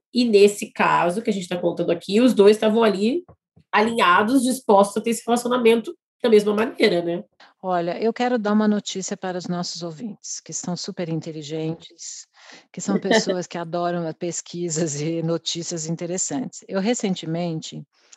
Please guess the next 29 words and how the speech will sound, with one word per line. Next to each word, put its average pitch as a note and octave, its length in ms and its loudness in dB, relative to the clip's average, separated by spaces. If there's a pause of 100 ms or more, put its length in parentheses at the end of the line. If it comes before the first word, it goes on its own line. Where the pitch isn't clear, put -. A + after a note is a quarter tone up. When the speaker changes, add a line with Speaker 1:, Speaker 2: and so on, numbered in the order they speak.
(140)
Speaker 2:
li F3+ 180 -4
uma F3+ 160 2
pesquisa E3 760 -10
que, E3+ 100 -12
que F3 240 -16
acabou E3+ 420 -8
de F#3+ 80 -12
ser F3+ 120 -10
publicada, E3 760 -12 (420)
é - 40 2
uma B3+ 140 6
pesquisa A3 420 -4
australiana, F#3 840 -4 (320)
claro G3 420 2
que - 120 -8
existe F3+ 360 -6
aí F3 100 -4
um F#3 180 0
recorte F#3 520 -8
cultural, F#3+ 540 -6
é E3 100 -6
outra, C4 760 0 (280)
outra C4 340 2
população, G#3+ 600 -6
outra A#3 240 -6
cultura, A3+ 680 -10
né? F#3+ 300 -2
Não F#3+ 180 0
dá F#3+ 200 -4